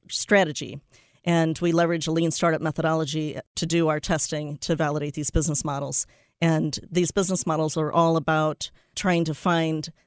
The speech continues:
that connection in to, to satisfy the challenges in the life insurance industry against some of the trends that are occurring in the marketplace.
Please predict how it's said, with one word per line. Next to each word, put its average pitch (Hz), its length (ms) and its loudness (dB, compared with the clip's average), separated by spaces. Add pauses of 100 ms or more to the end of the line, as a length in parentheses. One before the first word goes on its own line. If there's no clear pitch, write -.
that 165 240 -2
connection 165 720 0
in 160 320 -2 (140)
to, - 180 -10
to - 180 -4
satisfy 160 440 2
the 151 80 -4
challenges 170 500 0
in 156 220 -2
the 147 80 -2
life 156 180 0
insurance 151 380 -4
industry 190 500 0 (400)
against 160 320 4
some 175 160 4
of 160 60 2
the 151 80 2
trends 160 400 0
that 147 100 -4
are 151 80 -2
occurring 151 320 0
in 143 80 -2
the 143 60 -4
marketplace. 143 720 -6